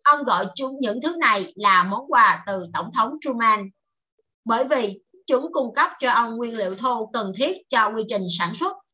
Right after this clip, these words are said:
những vật liệu không thể tìm ra ở Nhật lúc bấy giờ. Sau khi đã tồn tại qua tất cả những biến cố đó, một cơn động đất lại san bằng toàn bộ nhà máy của ông. Honda quyết định bán quy trình sản xuất vòng găng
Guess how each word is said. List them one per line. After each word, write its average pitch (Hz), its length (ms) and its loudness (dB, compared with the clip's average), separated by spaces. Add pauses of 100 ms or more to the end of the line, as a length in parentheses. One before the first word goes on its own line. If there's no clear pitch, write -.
(180)
những 247 280 -4
vật 262 200 0
liệu 202 280 0
không 226 240 0
thể 208 260 -2
tìm 196 180 -2
ra 220 300 4 (100)
ở 196 200 -4
Nhật 269 180 -6 (200)
lúc 294 220 0
bấy 254 160 -2
giờ. 208 320 2 (1300)
Sau 262 300 2
khi 254 260 2
đã 196 220 4
tồn 208 220 0
tại 175 300 2
qua - 180 -2
tất 330 200 -4
cả 240 320 2
những 202 220 -6
biến 277 220 -6
cố 285 140 2
đó, 277 360 4 (340)
một 254 200 2
cơn 277 220 0
động 208 240 -2
đất 339 180 -2 (120)
lại 196 280 0
san 202 280 -8
bằng 196 280 0
toàn 190 180 -4
bộ 165 260 0
nhà 196 140 -2
máy 190 340 -4
của 214 80 -6
ông. 226 240 4 (580)
Honda 240 420 4
quyết 339 140 -6
định 185 280 -6 (120)
bán 233 300 2
quy 254 160 -4
trình 202 180 -4 (100)
sản 180 200 -4
xuất 339 100 -8 (140)
vòng 190 180 0
găng 208 200 0